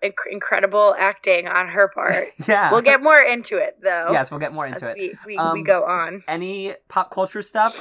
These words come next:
Speaker 2: I, I have stuff we can talk about. Um,
Speaker 1: Yeah, I don't really have anything, um, new pressing at the moment. Guys, we are recording this early, just F Y I, in case anything crazy happens and you're like, "Guys, why are you not mentioning this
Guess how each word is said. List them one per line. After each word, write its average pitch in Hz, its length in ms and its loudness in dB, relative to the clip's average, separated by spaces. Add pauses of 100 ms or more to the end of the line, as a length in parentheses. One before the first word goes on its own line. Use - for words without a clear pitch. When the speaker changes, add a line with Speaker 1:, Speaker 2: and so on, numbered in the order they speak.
Speaker 2:
I, 170 320 2
I 180 180 6
have 226 220 -4
stuff 180 240 -2
we 170 80 -6
can 143 160 -12
talk 135 260 -6
about. 117 440 -6 (680)
Um, 113 400 -6
Speaker 1:
Yeah, 381 100 6 (240)
I 277 80 2
don't 370 160 -2
really 403 280 -2
have 349 140 2 (100)
anything, 269 560 -6 (180)
um, 214 560 4 (340)
new 220 540 -6
pressing 196 840 2 (100)
at 196 160 -2
the 202 80 -8
moment. 190 540 2
Guys, 196 340 6
we 208 160 -6
are 190 220 2
recording 202 680 -2
this 196 240 2 (140)
early, 190 460 0
just 196 180 -6
F 185 140 -2
Y 190 160 4
I, 190 140 6
in 190 120 -2
case - 260 -12
anything 196 300 -6
crazy 190 460 -4
happens 196 420 0
and 185 100 -8
you're 185 140 0
like, 185 200 -2
"Guys, 185 280 2
why 185 180 2
are 190 80 4
you 202 160 -8
not 180 300 2
mentioning 196 540 -6
this 180 220 -2